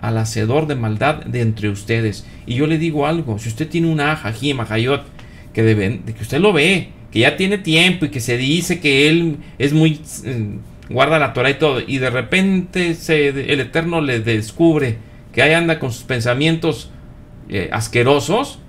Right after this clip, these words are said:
retírelo, sin ninguna, con toda la mano, que no le tiemble, vámonos. Y a orar por él, claro que sí,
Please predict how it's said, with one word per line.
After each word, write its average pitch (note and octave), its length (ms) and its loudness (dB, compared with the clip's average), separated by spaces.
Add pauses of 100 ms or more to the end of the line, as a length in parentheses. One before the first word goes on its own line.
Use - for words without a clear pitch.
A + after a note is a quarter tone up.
(440)
retírelo, F3+ 840 2
sin F3+ 600 4
ninguna, F#3+ 840 4 (200)
con C#3+ 520 2 (1160)
toda F#3+ 220 6
la G#3+ 100 2
mano, F3 500 2 (380)
que A#2+ 100 0
no C#3 100 4
le A3 120 6
tiemble, E3 540 2
vámonos. D#3+ 680 2 (640)
Y A#2+ 60 2
a A#2+ 80 6
orar A#2+ 260 2
por G3+ 160 2
él, G#3 200 2
claro F#3+ 280 0
que - 60 -12
sí, - 280 -4